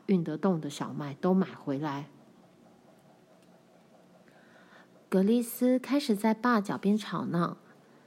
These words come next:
想爬到他身上，用手指去量量看他的鼻子有多长。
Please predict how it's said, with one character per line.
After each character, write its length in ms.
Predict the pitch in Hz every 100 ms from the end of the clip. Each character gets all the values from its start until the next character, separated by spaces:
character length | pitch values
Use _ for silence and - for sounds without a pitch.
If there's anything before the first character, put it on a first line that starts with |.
| -
想 260 | - 165
爬 220 | 160 175 175
到 180 | 208
他 160 | 196 220
身 240 | 214 247
上， 320 | 247 254 233 202 - -
用 180 | 269 262
手 240 | - 208
指 200 | 214 196
去 180 | 226 226
量 180 | 190 202
量 200 | 214 226
看 240 | 247 226
他 180 | - 247
的 100 | 226
鼻 220 | 196 185
子 160 | 208 185
有 140 | 151
多 200 | - 165
长。 460 | 196 190 180 190